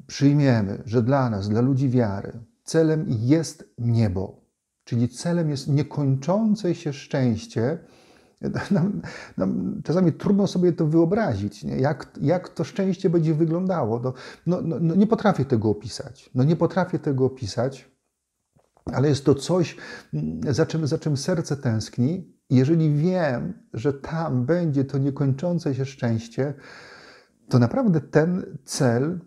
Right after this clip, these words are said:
e, usprawiedliwia trud drogi. Usprawiedliwia to, że trzeba wstać i pójść dalej, że trzeba zostawić to, co wydawało nam się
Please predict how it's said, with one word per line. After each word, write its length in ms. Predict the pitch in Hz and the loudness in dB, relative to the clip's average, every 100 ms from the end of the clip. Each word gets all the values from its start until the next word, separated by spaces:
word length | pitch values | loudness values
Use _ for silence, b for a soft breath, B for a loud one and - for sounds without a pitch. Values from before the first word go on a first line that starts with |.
| _ _ - 123 | _ _ -14 -10
e, 100 | 113 - | -4 0
usprawiedliwia 800 | 180 - 165 147 131 160 160 139 | 0 0 0 2 2 2 0 -2
trud 380 | - 139 127 | 0 2 2
drogi. 580 | 117 110 104 98 - - _ _ _ _ | 2 2 2 0 -6 -12 _ _ _ _
Usprawiedliwia 680 | 147 - 165 143 160 214 165 | -2 0 2 4 4 4 2
to, 240 | - 175 | 0 -2
że 140 | 160 135 | 0 -2
trzeba 520 | - 123 117 - 123 | -4 -4 -4 -6 -12
wstać 640 | - - 139 143 139 - - | -14 -4 -2 -2 -4 -12 -8
i 80 | 107 | -4
pójść 260 | 127 113 | -2 -2
dalej, 400 | 110 101 101 107 | -2 -2 0 0
że 100 | 107 | 0
trzeba 220 | 117 135 | 0 0
zostawić 840 | 123 135 - 147 151 156 147 - - | 0 -2 -2 0 2 2 0 -4 -2
to, 320 | 143 156 175 B B B | 2 2 0 B B B
co 160 | - 165 | -6 -2
wydawało 420 | 190 202 208 196 | 0 2 2 2
nam 160 | 175 139 | 0 0
się 300 | - 123 | 0 0